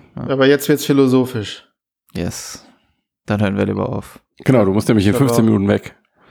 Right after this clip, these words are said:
Speaker 1: Korrekt.
Speaker 3: Und vorher bestimmt noch mal um die Ecke und so.
Speaker 1: Möglich. <laughs>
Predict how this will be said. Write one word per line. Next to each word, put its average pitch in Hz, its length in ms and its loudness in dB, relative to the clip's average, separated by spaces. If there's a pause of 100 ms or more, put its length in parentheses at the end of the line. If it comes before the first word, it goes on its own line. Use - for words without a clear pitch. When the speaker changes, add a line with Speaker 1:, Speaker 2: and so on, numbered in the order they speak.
(200)
Speaker 1:
Korrekt. - 520 -8
Speaker 3:
Und 113 160 -4
vorher 101 240 2
bestimmt 110 360 -2
noch 110 100 0
mal 98 440 2 (100)
um 98 180 -4
die 92 100 -2
Ecke 107 260 -2
und 90 200 -4
so. 87 160 -4 (2250)
Speaker 1:
Möglich. - 500 -4
<laughs> - 40 -20